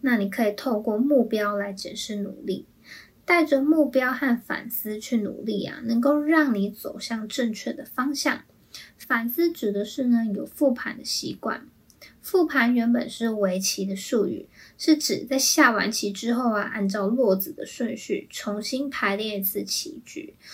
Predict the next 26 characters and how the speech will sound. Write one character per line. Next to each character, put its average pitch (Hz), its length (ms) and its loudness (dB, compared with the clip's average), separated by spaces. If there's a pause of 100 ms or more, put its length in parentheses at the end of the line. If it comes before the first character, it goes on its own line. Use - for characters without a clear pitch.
(160)
找 233 180 2
到 302 160 6
双 311 400 2
方 320 240 4
在 311 180 4
攻 294 340 2
守 - 240 -2
过 233 200 0
程 202 220 -2
当 202 180 -6
中 202 160 -4
的 190 80 0
漏 202 400 0
洞， - 180 -8 (420)
这 302 160 8
是 311 160 6
增 294 400 2
进 285 260 2
棋 220 400 -2
艺 220 80 -2
很 196 220 -8
重 214 200 -6
要 214 120 -8
的 208 80 -10
方 226 340 -2
法。 - 220 -10